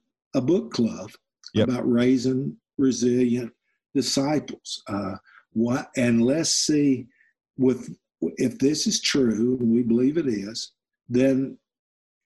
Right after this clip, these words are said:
Speaker 1: what does our new normal need to look like at home, at church, and in the events that we plan? What is the outcome that we're shooting for?
Speaker 2: Mm-hmm.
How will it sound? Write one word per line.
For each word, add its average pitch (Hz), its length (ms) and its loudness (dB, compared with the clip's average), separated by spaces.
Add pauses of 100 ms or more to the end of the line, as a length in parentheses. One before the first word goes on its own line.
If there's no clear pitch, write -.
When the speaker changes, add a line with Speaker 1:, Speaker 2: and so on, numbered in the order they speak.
Speaker 1:
what 156 280 0
does 139 200 0
our 120 160 2
new 120 260 4
normal 117 540 0
need 110 260 0
to 101 80 -2
look 113 300 0
like 104 340 -4
at 110 120 -8
home, 139 460 -2 (1400)
at 123 180 -4
church, - 800 -2 (840)
and 123 400 0
in 131 360 0
the 127 180 4
events 120 880 -2 (280)
that 113 260 -2
we 113 200 2
plan? 120 560 -2 (180)
What 113 280 0
is 156 200 0
the 131 380 -4
outcome 123 680 -2
that 113 220 -2
we're 120 280 0
shooting - 500 -2
for? - 180 -18 (460)
Speaker 2:
Mm-hmm. 92 260 -12